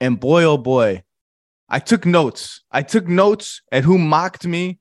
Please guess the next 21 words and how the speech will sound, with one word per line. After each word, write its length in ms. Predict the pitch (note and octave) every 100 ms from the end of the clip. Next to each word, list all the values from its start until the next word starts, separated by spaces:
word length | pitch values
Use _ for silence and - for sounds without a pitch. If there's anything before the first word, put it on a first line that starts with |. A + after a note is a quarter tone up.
| _
I 120 | C3+
have 220 | D3 D3
the 120 | C3+ B2+
tweets 560 | - F3 A3+ - - - _
saved. 720 | - - G3 F#3+ G#3+ A3+ G3 - _ -
"Oh, 340 | D3 F#3 G#3
Zach 420 | D#3 D3+ F3 G3
Lowe, 500 | E3 G3 A3 A3 G#3+
Anthony 380 | F#3 F3+ A3+ G#3+
Davis 400 | F#3+ G#3 G#3 G3+
fell 280 | - G3 G#3+
down 320 | G3+ G#3+ A3+
again, 600 | A3+ A#3 C4 A3 G#3 G3+ - _ _ _
out 240 | C3 F3
for 200 | F3+ G#3
another 260 | G3+ G#3 G3+
two 220 | G3+ A3
games. 300 | A3 A3+ D3+
Vengeance 500 | B2 F#3+ A3+ A3+ G#3
season, 400 | B3 B3+ F#3+ D#3+
huh?" 260 | F3+ G#3+